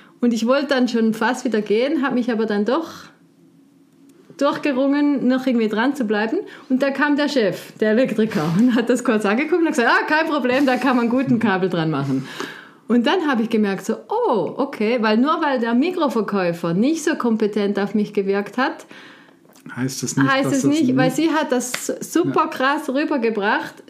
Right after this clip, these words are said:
Speaker 1: Sie hat das auch eben, diese Lötstellen und hat das genau betitelt und
Speaker 2: Mhm.
Speaker 1: und das meine ich so ein bisschen noch damit. Äh,
Speaker 2: Ja.
Speaker 1: es, es ist
Speaker 2: Es ist auch für dich als Käufer,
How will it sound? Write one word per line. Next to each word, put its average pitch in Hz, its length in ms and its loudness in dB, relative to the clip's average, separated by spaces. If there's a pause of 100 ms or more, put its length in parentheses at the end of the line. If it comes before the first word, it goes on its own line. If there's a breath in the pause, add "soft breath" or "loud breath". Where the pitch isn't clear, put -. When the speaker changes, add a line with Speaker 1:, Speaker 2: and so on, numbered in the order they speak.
Speaker 1:
Sie 254 160 0
hat 254 120 -2
das 240 160 -2
auch 233 320 -4
eben, 240 360 0 (260 loud breath)
diese 226 180 -4
Lötstellen 269 720 0
und 226 140 2
hat 220 120 -4
das 208 160 -4
genau 233 360 -2
betitelt 269 760 -2
und 208 300 0 (720 loud breath)
Speaker 2:
Mhm. 131 340 -2 (800)
Speaker 1:
und 220 160 2
das 254 160 0
meine 262 220 2
ich 233 80 -2
so 220 60 2
ein 196 80 2
bisschen 185 240 -2
noch 170 160 -2
damit. 170 340 -2
Äh, - 320 -4 (200)
Speaker 2:
Ja. 208 160 0 (400)
Speaker 1:
es, 208 220 -2
es 214 260 -2
ist 247 420 -4 (260 loud breath)
Speaker 2:
Es 139 160 0
ist 165 160 2
auch 143 100 2
für 147 220 0
dich 147 400 -2
als 139 320 -2
Käufer, 165 840 0